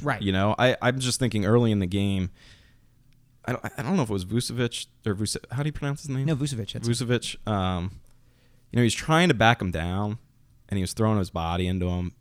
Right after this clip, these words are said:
Speaker 2: and he just couldn't. He, he ended up, f-, you know, fading away and,
Speaker 1: Mm-hmm.
Speaker 2: and hitting the shot, which is that, that shot is completely unguardable.
Speaker 1: Right.
Speaker 2: You know, the thing is, like, usually that's the last thing that post guys add. You know,
Speaker 1: Yeah, and he's got
Speaker 2: like,
Speaker 1: that.
Speaker 2: most guys are like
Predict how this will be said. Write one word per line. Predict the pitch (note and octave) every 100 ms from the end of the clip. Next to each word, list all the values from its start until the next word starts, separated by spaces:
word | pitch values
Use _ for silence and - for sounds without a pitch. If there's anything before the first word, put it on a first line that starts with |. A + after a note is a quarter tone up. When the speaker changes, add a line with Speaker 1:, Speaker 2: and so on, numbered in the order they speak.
| _ _ -
Speaker 2:
and | G2+
he |
just | A2 A2+ -
couldn't. | - A2+ G#2+ - - - _ _ _ _ _ _ _ -
He, | F2+
he | A#2+ D3
ended | B2+
up, | A2 _ _ _ _ _ - -
f-, | - -
you |
know, | A2
fading | - G2+ F#2+ E2+
away | F2+ A2+ G2+
and, | F2+ C3+
Speaker 1:
Mm-hmm. | A#2+
Speaker 2:
and | F#2
hitting | F#2+ F2
the | D2+
shot, | - D3+ D#2+ -
which | F#2+
is | G2 -
that, | A2+ -
that | G#2 - - -
shot | D3+ A#2+
is | -
completely | G2 B2+ G2+
unguardable. | F2 D#2+ G2+ G2 - -
Speaker 1:
Right. | B2+ G#2+
Speaker 2:
You | G2+
know, | F#2 F#2 - _ _ - -
the | C3
thing | F3 F3+
is, | C3+
like, | A#2
usually | D3 G3 F3
that's | B2 C3
the | A#2
last | F#2+ A2+ - -
thing | F#2
that | E2
post | E2+ E2+ -
guys | - - -
add. | F2+ - - - -
You | A2 F#2
know, | F#2
Speaker 1:
Yeah, | C#3 F#2+
and | A#2+
he's | D3+
got | C3 C3+
Speaker 2:
like, | A#2+
Speaker 1:
that. |
Speaker 2:
most | C#3 D#3
guys | C3+ A#2 G#2+ G#2
are | G2+
like | B2+